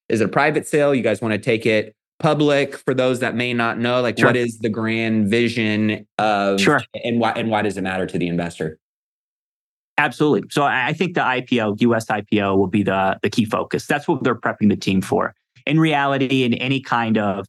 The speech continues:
Speaker 2: private sale transaction, you really need to be public company ready anyway
Speaker 1: Yeah.
Speaker 2: to, to get value. So you're basically dual tracking. You, you, you create a great business, but you need to have all the controls,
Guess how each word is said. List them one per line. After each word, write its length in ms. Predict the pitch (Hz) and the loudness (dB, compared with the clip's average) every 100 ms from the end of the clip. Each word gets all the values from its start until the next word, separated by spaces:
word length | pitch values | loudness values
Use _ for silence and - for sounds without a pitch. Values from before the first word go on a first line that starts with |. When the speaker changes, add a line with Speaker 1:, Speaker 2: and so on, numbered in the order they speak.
| - | -4
Speaker 2:
private 300 | 120 110 101 | -2 -2 -2
sale 220 | 113 110 | -2 -2
transaction, 1120 | - 120 117 _ - 123 120 - 139 143 160 - | -2 -2 -2 _ -4 -2 -2 -2 -2 -2 -8 0
you 120 | 165 | 2
really 300 | 170 170 156 | 4 2 4
need 200 | 135 131 | 2 2
to 40 | 123 | 0
be 140 | 113 | -2
public 340 | 110 107 104 95 | 0 -2 -2 -4
company 320 | 104 107 98 | -4 -2 0
ready 400 | 98 98 95 - | 0 0 -2 0
anyway 520 | 104 104 107 110 123 _ 92 | 0 2 2 0 -4 _ 0
Speaker 1:
Yeah. 300 | 92 104 95 | 0 2 -2
Speaker 2:
to, 120 | - - | -4 0
to 60 | |
get 160 | 107 92 | 0 0
value. 320 | 101 95 76 | 0 0 0
So 100 | - | 2
you're 100 | 147 | 2
basically 300 | 156 160 131 | 2 0 0
dual 220 | 110 113 | 2 0
tracking. 420 | 110 107 101 104 | 0 -2 -2 2
You, 120 | 117 127 | 4 4
you, 280 | 147 143 139 _ - | 4 2 0 _ -2
you 100 | 147 | 0
create 600 | 143 - 156 156 165 160 - | 0 2 0 2 -2 -4 -6
a 80 | 113 | -6
great 400 | 113 123 131 131 | 0 2 0 0
business, 520 | 127 123 151 156 - _ _ - | -2 0 -2 -2 -10 _ _ -2
but 100 | 139 | 2
you 100 | 135 | 2
need 160 | 151 | 2
to 40 | 123 | 0
have 200 | 123 120 | -2 0
all 100 | 117 | 0
the 140 | 117 | -2
controls, 880 | 117 110 - 117 110 107 104 101 | 0 0 2 0 2 4 2 0